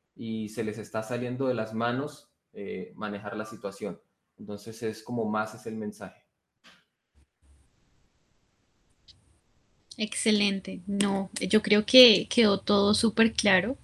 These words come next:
Speaker 2: Yo agradezco, pues, como tal, mucha la, la participación y, y todo, toda esta, esta,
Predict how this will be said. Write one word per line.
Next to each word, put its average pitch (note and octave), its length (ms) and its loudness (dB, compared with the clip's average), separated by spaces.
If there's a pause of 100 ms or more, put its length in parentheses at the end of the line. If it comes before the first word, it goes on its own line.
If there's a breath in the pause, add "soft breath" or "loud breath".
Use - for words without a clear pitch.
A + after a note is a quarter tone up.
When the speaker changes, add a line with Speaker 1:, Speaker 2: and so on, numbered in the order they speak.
(360 soft breath)
Speaker 2:
Yo G#3+ 100 6
agradezco, G#3 640 4
pues, A3+ 220 2
como A3 260 8
tal, F3+ 280 2 (300)
mucha G#3 440 4
la, G#3+ 260 2
la G#3 220 2
participación A3 840 4
y, A3+ 180 8
y G#3+ 60 0
todo, G#3+ 400 6 (320 loud breath)
toda A#3+ 340 8
esta, B3+ 360 4
esta, B3+ 680 2